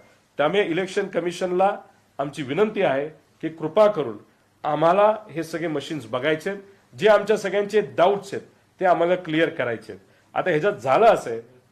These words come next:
की आता येणाऱ्या महानगरपालिका, जिल्हा परिषद, पंचायत समिती याच्यामध्ये आता लोक म्हणायला लागली की जर अशा पद्धतीने ईव्हीएम हॅक केले जातील, आम्हाला वाटत नव्हतं महायुती एवढ्या मोठ्या प्रमाणात दोनशे वीस पेक्षा जास्त उमेदवार त्यांचे निवडून येतील,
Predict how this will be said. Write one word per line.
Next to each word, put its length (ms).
की 80
आता 260
येणाऱ्या 420
महानगरपालिका, 920
जिल्हा 260
परिषद, 400
पंचायत 360
समिती 540
याच्यामध्ये 440
आता 160
लोक 240
म्हणायला 340
लागली 240
की 380
जर 260
अशा 260
पद्धतीने 460
ईव्हीएम 420
हॅक 280
केले 160
जातील, 400
आम्हाला 240
वाटत 420
नव्हतं 420
महायुती 560
एवढ्या 240
मोठ्या 280
प्रमाणात 260
दोनशे 300
वीस 260
पेक्षा 280
जास्त 320
उमेदवार 320
त्यांचे 280
निवडून 300
येतील, 320